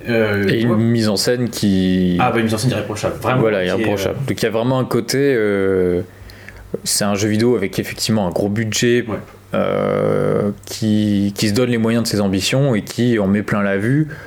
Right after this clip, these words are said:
Speaker 2: au point où, moi j'ai pas fait le jeu, mais tu m'en parlais quand tu le faisais, tu disais, voilà, quand même ça, ça en jette. Il y a vraiment des, des passages de mise en scène, euh, où,
Speaker 1: Ah,
Speaker 2: euh,
Speaker 1: ouais.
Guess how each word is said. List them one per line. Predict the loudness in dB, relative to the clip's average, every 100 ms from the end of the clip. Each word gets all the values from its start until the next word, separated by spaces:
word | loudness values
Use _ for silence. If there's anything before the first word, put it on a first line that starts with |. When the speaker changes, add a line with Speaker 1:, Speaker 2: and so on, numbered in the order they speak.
| -18 -20 -20 -6
Speaker 2:
au | -4
point | -2 -2 0
où, | 2 2 2 2 2
moi | 2 2
j'ai | 0
pas | -2 -2
fait | -2
le | -2
jeu, | 0 0
mais | 2 2 0
tu | 0 -2
m'en | 0
parlais | -2 -2
quand | -2 -4
tu | -4
le | -2
faisais, | -2
tu | -2 -2
disais, | -2 -2 -4 -2
voilà, | -2 0
quand | -2
même | -2
ça, | -2 -2 -2 -4
ça | -2
en | -2
jette. | 0 -2 -4 -10 -14 -20 -20 -20 -6
Il | -4
y |
a |
vraiment | -2 -2 0 0
des, | 0 0
des | 0
passages | -2 -2 0 -2
de | 0
mise | 0 0
en | 0
scène, | 0 0 0
euh, | 0 -2 -6 -14 -20 -6
où, | 0 2 2
Speaker 1:
Ah, |
Speaker 2:
euh, | 2 0
Speaker 1:
ouais. | 0